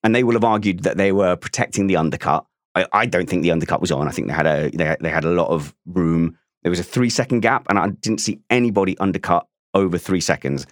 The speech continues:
Like, that's like Singapore levels of, of undercut. We just didn't see that today. And then, uh, w-, later on in the stint, like, he disappeared. He got chewed up by, by Hamilton and, and Perez,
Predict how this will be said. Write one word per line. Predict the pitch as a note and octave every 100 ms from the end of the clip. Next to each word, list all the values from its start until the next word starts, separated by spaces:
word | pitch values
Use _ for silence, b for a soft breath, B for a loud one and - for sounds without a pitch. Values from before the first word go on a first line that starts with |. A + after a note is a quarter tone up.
| b b -
Like, |
that's | G2+ F#2+
like | F#2 -
Singapore | - G#2+ G2 E2+ G2+ F#2 E2 E2+ _ _ -
levels | F#2 E2+ E2 D#2
of, | E2 D2 -
of | E2
undercut. | E2 D#2 D2+ C2+
We | C2+
just | E2+ -
didn't | G2 E2+
see | - F2+
that | C2+ -
today. | C#2+ C2+ D2+ - _ _ _ -
And | F#2+ F#2+
then, | F#2+ F#2 F#2 F#2 - -
uh, | D2 F2
w-, | - G#2 G#2+ -
later | B2 A#2 B2 G#2
on | A2
in | G#2+ G2+
the |
stint, | - C#3 G2+ F2+ _ _ _ _ -
like, | G2+
he | B2
disappeared. | A2+ B2+ - - D3 F2 D2
He | G#2+
got | A2 -
chewed | - C#3+
up | B2 -
by, | G2 F#2+ F#2+ F#2 G2
by | G2
Hamilton | F#2 G#2 G2 - F#2 F2 -
and, | F2+ F2 F2
and | - F2
Perez, | F#2 G#2 F2 D2+ E2